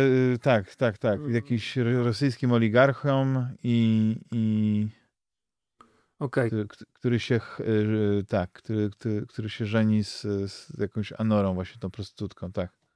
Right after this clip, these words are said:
Speaker 1: Okej.
Speaker 2: Mm, także
Speaker 1: <laughs>
Speaker 2: widzisz, ja
Speaker 1: Nie wiem, może właśnie to jest jakiś mój błąd, że ja nie znam tego filmu i, i wychodzi totalnie już, e, moje,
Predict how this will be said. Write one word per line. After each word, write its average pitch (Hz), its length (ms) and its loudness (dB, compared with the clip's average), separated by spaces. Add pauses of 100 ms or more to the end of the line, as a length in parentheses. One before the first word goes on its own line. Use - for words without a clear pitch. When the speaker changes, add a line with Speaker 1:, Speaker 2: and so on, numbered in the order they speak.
(1600)
Speaker 1:
Okej. 104 400 4
Speaker 2:
Mm, 156 180 -2 (600)
także 143 520 4 (120)
Speaker 1:
<laughs> - 180 -12
Speaker 2:
widzisz, 139 400 -4
ja 139 360 0
Speaker 1:
Nie 185 140 4
wiem, 127 160 8
może 127 220 4
właśnie 139 300 4
to 143 80 2
jest 135 100 2
jakiś 131 200 0
mój 131 160 2
błąd, 151 340 2
że 120 200 4
ja 113 200 8
nie 117 220 0
znam 113 180 -2
tego 113 200 -4
filmu 113 480 -4
i, 123 80 -6 (180)
i 113 80 -4
wychodzi 110 480 -2 (360)
totalnie 113 360 2
już, - 320 -2
e, 101 260 0
moje, 104 500 0